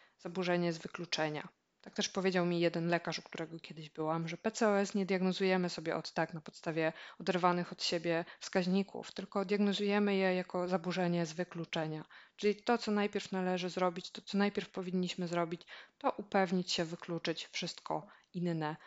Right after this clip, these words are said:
co mogłoby być tutaj powodem takich zaburzeń. E, także nie chciałabym, żeby P C O S było taką łatką, którą, takim workiem pojemnym, do którego po prostu wrzucamy wszystkie kobiety, które mają nieregularne cykle, trądzik,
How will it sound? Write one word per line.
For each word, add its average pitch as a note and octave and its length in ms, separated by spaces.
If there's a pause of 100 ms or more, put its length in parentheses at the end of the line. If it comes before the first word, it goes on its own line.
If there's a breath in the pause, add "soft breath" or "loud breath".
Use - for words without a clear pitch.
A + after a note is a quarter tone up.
(140 loud breath)
co G3 140
mogłoby F3 560
być D#3+ 280
tutaj F3 260
powodem F#3 600
takich D#3+ 340
zaburzeń. D#3 640 (1040 soft breath)
E, F#3+ 240
także G#3+ 320 (100)
nie A#3 100
chciałabym, G#3 560
żeby F#3+ 200
P G3+ 140
C - 160
O F#3 120
S F#3 120
było F3 220
taką F3 300
łatką, F3 560
którą, E3+ 640
takim F#3 260
workiem F#3 480
pojemnym, F3+ 600
do E3 100
którego F3 360
po F3 120
prostu F#3 320
wrzucamy F3+ 520
wszystkie F#3+ 520
kobiety, F3 480
które - 220
mają E3 180
nieregularne D#3+ 760
cykle, E3 400
trądzik, D#3 640